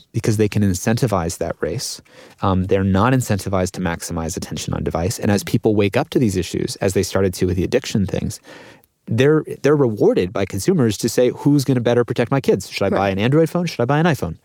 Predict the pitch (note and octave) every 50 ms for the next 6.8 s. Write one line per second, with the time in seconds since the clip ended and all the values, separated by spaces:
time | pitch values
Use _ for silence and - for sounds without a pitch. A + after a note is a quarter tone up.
0 | - - - - - - - - - - A#2 B2 C3 C3+ C#3+ D#3+ E3 - - C#3+
1 | C3 A#2+ - - _ _ - C#3+ D#3 F3 E3+ C3+ B2 G#2+ G2+ - - - G#2+ A2
2 | G#2 F#2+ - F#2+ F#2+ - - - D3+ B2+ - - - - - G#2+ G2+ G3 - -
3 | E3+ E3 - - - - - - - - - F2 E2 F2+ F2+ - - F#2+ - -
4 | - A#2+ - A#2+ A2 G2+ - - - A#2 A2 G#2+ G2 F#2+ G#2 G2+ G2 F2+ - -
5 | G2+ F#2 F2+ F2+ G2 F#2+ F#2 F2+ F2+ - - G2 G2 F2 G2+ G2+ - - A2 F#2+
6 | F#2+ E2+ F#2 - F3+ F3 B2+ G2+ G2 G2+ - - F3+ E3+ -